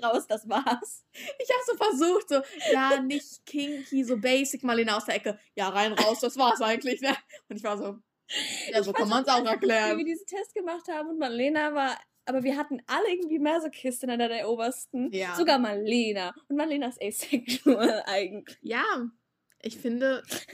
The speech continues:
Speaker 2: gut.
Speaker 1: Okay, dann das nächste Ziel ist einfach Mentos-Junge von Adina.
Speaker 2: Ja, das war so
Speaker 1: Weil ich und
Speaker 2: Fiona.
Speaker 1: ich und Fiona haben so über irgend-, über irgendeine Angst von uns noch uns unterhalten,
Speaker 2: Ja.
Speaker 1: so.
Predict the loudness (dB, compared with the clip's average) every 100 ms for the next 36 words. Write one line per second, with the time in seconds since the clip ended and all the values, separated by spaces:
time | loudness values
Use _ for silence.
0 | -20 -6 0 2 0 -4 -8 0 2 2
1 | 2 -2 -2 -2 -2 -2 -4 0 0 0
2 | -4 -4 -4 -4 -4 -2 0 0 -2 -8
3 | _ _ -20 -4 0 0 0 -2 -2 0
4 | 0 2 -2 -4 -6 -4 -2 0 0 2
5 | 2 4 2 2 0 -6 -10 _ _ _
6 | -6 -4 -4 -4 -4 -2 -2 -2 0 0
7 | -4 _ _ 0 2 2 0 -2 -12 -18
8 | -20 _ -8 -4 0 -2 -2 -4 -6 -2
9 | 0 0 -2 -4 -2 -2 -2 -4 2 2
10 | 2 0 0 -2